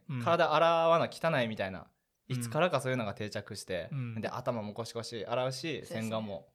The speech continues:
Speaker 2: するしっていう。
Speaker 3: 今はね、一日に一回か二回、夏は二、三回ありますからね。
Speaker 2: そうっすよね。
Speaker 3: うん。
Speaker 2: めっちゃ僕もシャワー入ってたんですけど、まあ、これ知ってシャワーあんま入らんくなったんですけど、
Speaker 3: え？
Speaker 2: まあ、入るんですけどね、一日に一回は絶対。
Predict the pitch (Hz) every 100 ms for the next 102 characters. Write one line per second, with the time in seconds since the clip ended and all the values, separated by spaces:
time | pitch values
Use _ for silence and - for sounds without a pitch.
0 | _ - - 110 - 95 _ 71 - _
1 | _ - 202 - 170 165 180 180 190 208
2 | 202 202 170 - - 165 160 160 151 160
3 | 170 156 170 185 214 170 170 185 170 170
4 | 170 170 165 - - 151 165 170 156 -
5 | 107 101 208 202 185 120 - - 135 147
6 | 143 113 78 135 120 101 85 107 - 104
7 | 101 92 - 90 104 104 - 135 131 127
8 | - 131 _ - 139 127 107 98 107 101
9 | 104 120 123 98 - 90 - 87 82 -
10 | 214 220 214 - - 185 226 160 165 -
11 | 131 117 143 139 165 143 127 110 107 -
12 | 101